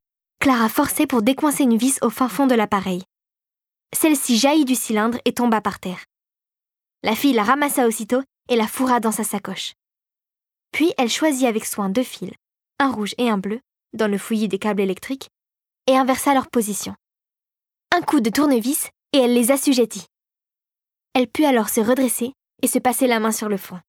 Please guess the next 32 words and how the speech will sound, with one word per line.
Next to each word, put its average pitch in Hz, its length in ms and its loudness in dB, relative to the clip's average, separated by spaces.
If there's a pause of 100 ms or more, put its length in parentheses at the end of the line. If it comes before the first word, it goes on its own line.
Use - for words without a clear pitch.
(920)
Ce - 160 -2
faisant, 214 340 -2 (280)
elle 214 200 2
laissa 247 280 2
une 214 140 0
traînée 247 280 0
de 214 100 2
graisse 214 280 -4
sur 220 140 -6
sa 196 180 -6
peau. « - 140 -6 (1080)
Cela 320 300 2
devrait 302 280 2
faire 294 180 2
l'affaire », 254 440 -2 (440)
estima-t-elle. « 196 640 -6 (840)
Tu 262 120 -4
ne 247 40 -2
crois 269 180 -2
pas, 311 120 2
maman ? » « 302 300 0 (1200)
Il 240 180 2
n'y 208 80 2
a 185 60 0
qu'un 226 220 -2
moyen 269 300 2
de 262 60 2
le 269 80 4
savoir », 220 560 -4 (360)
lui 220 160 2
répondit 202 420 -2
Marie. 180 320 -2